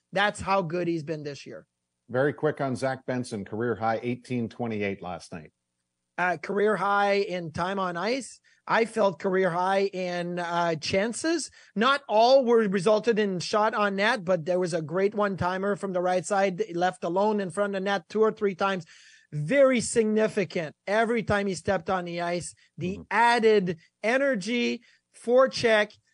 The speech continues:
Speaker 1: and puck pursuit that he had. Um, I find it that he's starting to follow steps a little bit with, like, a Jeff Skinner.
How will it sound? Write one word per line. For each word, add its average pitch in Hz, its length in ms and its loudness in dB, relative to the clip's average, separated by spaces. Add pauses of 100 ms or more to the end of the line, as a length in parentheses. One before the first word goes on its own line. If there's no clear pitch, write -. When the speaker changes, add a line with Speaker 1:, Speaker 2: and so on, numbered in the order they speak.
(140)
Speaker 1:
and 196 400 0
puck 240 200 0
pursuit 214 500 2
that 196 140 0
he 180 120 0
had. 196 480 0 (300)
Um, 180 280 -2 (100)
I 180 120 -2
find 254 340 -4
it 220 140 0
that 208 180 0
he's 170 160 -8
starting 240 360 -2
to 214 120 -4
follow 220 400 2
steps - 540 -8
a 214 40 -2
little 208 240 4
bit 220 220 0
with, 190 120 -4
like, 175 220 -4
a 165 80 -4
Jeff 202 260 -4
Skinner. 254 520 -6